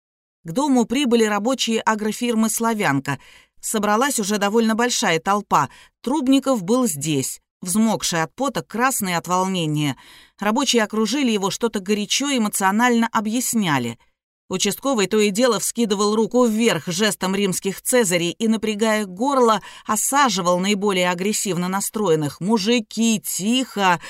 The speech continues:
Так нельзя! Давайте спокойно разбираться!» Когда Колосов и Катя подъехали почти одновременно с ними,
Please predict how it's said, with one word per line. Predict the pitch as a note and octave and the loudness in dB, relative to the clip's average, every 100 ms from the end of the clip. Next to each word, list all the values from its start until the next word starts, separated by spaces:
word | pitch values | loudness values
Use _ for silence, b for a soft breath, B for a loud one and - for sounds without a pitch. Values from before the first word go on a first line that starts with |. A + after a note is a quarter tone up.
| B | B
Так | F#3 F#3+ | -4 0
нельзя! | A3 A#3+ G#3 A3 C3+ - b - | 2 4 4 2 0 -4 b -8
Давайте | D#3 F3+ G3 B3 | -2 0 0 0
спокойно | - B3+ C4+ B3 F#3 | 0 -2 2 2 2
разбираться!» | D#3+ C3+ E3+ D#3+ A2+ - - - _ _ _ _ _ _ _ _ _ | 0 -2 -2 -2 -4 -8 -12 -16 _ _ _ _ _ _ _ _ _
Когда | - G#3+ B3 | -4 0 0
Колосов | B3 D4 C#4 A#3 G#3 A3 | 0 -2 0 0 -4 -6
и | |
Катя | G#3+ A3 F#3 | -2 -2 -2
подъехали | G3+ G3 G#3 B3+ G3 E3 | -4 -4 -2 -4 -2 -2
почти | F3+ F3 - | 0 -2 0
одновременно | F#3+ F#3+ G3+ A3 G3+ F#3 F#3+ F#3+ | -2 0 0 0 0 -2 -2 -2
с | - | 2
ними, | C4 C#4 A#3 | 6 6 6